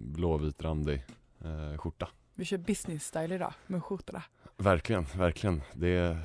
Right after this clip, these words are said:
Speaker 1: är ju inte vad det här handlar om, eh,
Speaker 2: <laughs>
Speaker 1: business, men, eh, ändå. Eh, men vad,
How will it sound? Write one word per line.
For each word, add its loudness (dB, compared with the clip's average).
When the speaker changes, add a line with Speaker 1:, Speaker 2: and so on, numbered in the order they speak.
Speaker 1:
är -4
ju 4
inte 0
vad 8
det 8
här 6
handlar 4
om, -2
eh, 6
Speaker 2:
<laughs> -
Speaker 1:
business, 8
men, 2
eh, -2
ändå. 4
Eh, 6
men 6
vad, 10